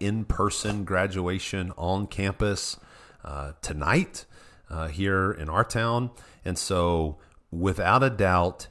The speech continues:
it is a remarkable move, because greater than fifty percent of our students didn't have in-person education.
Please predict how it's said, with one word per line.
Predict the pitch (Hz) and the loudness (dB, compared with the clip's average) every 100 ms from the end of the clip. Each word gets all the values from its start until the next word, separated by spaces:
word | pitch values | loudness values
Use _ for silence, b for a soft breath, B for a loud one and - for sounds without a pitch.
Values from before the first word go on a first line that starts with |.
| _ | _
it | 95 95 | -2 -2
is | 82 | -2
a | 87 | -4
remarkable | 80 82 80 85 98 110 - 110 107 | -4 -4 -4 0 4 4 4 0 0
move, | 101 90 85 80 78 | 0 2 2 0 -2
because | 90 - 90 85 78 | -6 -4 -2 -2 -2
greater | - - 98 101 101 | -8 -4 -2 0 -2
than | 90 | -4
fifty | 80 95 95 | -4 -4 -4
percent | 87 85 - 80 | -4 -4 -4 -4
of | 80 | -2
our | 78 | -2
students | - 80 78 | -2 -6 -4
didn't | - 80 | -6 -4
have | 78 78 | -4 -4
in-person | 78 80 73 76 | -6 -6 -6 -8
education. | 71 71 69 64 - | -10 -12 -14 -14 -16